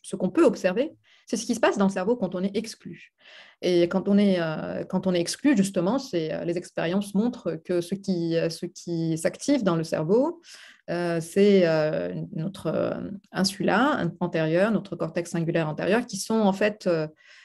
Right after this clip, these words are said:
euh, des, euh, des, euh, des, des noyaux qui s'activent quand on est en erre-, erreur de prédiction négative. Ça veut dire qu'on s'est éloigné d'une sorte d'équilibre et, euh, qui, donc, qui sont activés quand on est dans des situations de dégoût, de,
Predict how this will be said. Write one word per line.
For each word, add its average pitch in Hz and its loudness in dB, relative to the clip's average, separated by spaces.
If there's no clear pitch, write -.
euh, 156 0
des, 156 0
euh, 147 -2
des, 151 -4
euh, 143 -2
des, 151 -6
des 165 -4
noyaux 190 4
qui 175 -4
s'activent 170 0
quand 202 2
on 170 -4
est 214 0
en 165 -2
erre-, 180 0
erreur 202 4
de 196 0
prédiction 185 -4
négative. 190 2
Ça 185 -6
veut 170 -2
dire 190 -2
qu'on 180 0
s'est - -4
éloigné 214 4
d'une 202 4
sorte 208 -4
d'équilibre 196 -2
et, 185 2
euh, 175 2
qui, 170 -10
donc, 196 -2
qui - -14
sont 233 -6
activés 214 0
quand 185 -2
on 185 0
est 196 4
dans 170 -2
des 170 -4
situations 185 -2
de 180 2
dégoût, 226 0
de, 160 -4